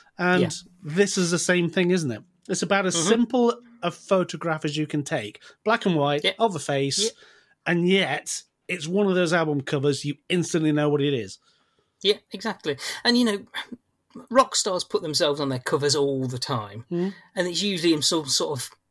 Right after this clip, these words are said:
Speaker 2: pose. You know, they're, they're posing playing, or they're posing like
Speaker 1: Or,
Speaker 2: a calendar model
Speaker 1: or they're
Speaker 2: looking over a,
Speaker 1: posing being
Speaker 2: <laughs> a
Speaker 1: abducted in a
Speaker 2: cliff, or
Speaker 1: car.
Speaker 2: Or posing, or posing. And this is so unstaged and unposed.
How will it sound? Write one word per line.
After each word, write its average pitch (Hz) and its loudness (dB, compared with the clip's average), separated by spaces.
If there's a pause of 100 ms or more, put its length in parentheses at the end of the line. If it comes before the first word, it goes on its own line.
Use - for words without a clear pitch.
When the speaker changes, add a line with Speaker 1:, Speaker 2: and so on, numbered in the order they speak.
Speaker 2:
pose. 123 0 (220)
You 147 -2
know, 135 -2
they're, 147 -2
they're 156 -2
posing 160 0
playing, 135 0
or 123 -2
they're 120 -4
posing 147 -2 (520)
like 165 2
Speaker 1:
Or, 156 -6
Speaker 2:
a - -6
calendar 139 -2
model 139 2
Speaker 1:
or - 4
they're 160 4
Speaker 2:
looking 151 -2
over 143 6
a, 139 6
Speaker 1:
posing 160 4
being 156 0
Speaker 2:
<laughs> - 2
a - 2
Speaker 1:
abducted 151 0
in 156 8 (100)
a - 0
Speaker 2:
cliff, 139 -4
or - -4
Speaker 1:
car. 139 2 (800)
Speaker 2:
Or 214 4
posing, 160 -2
or - -18 (100)
posing. 190 -2
And 160 -10
this 247 2
is 202 0
so 247 2 (720)
unstaged 196 2
and 156 -6
unposed. 147 -2